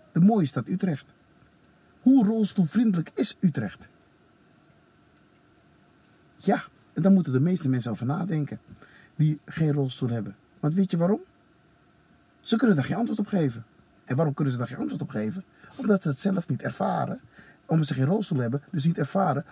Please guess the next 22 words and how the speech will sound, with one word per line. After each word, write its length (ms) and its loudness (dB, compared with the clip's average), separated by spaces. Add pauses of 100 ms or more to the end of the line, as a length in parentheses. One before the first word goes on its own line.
hoe 140 4
rolstoelvriendelijk 640 -2
Utrecht 280 -6
is. 180 -12 (260)
Nou, 120 -10
hetzelfde 460 0
is 200 -2
ook 240 -2
met 200 -2 (200)
wit 180 0
privilege. 600 -4 (400)
Als 140 2
je 60 2
het 100 -2
niet 140 2
ervaart, 600 -6 (360)
als 140 0
je 60 2
het 80 -2
niet 200 -2
meemaakt, 640 -2 (840)
dan 340 4